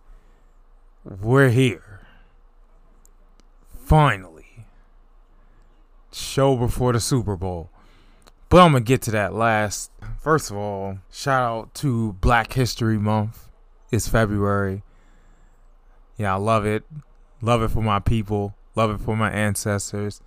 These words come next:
that they get recognized. And all,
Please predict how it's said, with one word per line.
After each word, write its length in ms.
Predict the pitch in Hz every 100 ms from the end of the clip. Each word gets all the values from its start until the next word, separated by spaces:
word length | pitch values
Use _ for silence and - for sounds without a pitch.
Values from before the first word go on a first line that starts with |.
| _ - - - - -
that 120 | 120
they 120 | 107
get 160 | 110 107
recognized. 1000 | 104 104 104 101 98 98 95 95 - - _ - - _ - _ - - -
And 640 | 120 107 104 101 101 98 98 - - - - -
all, 380 | - 123 117 107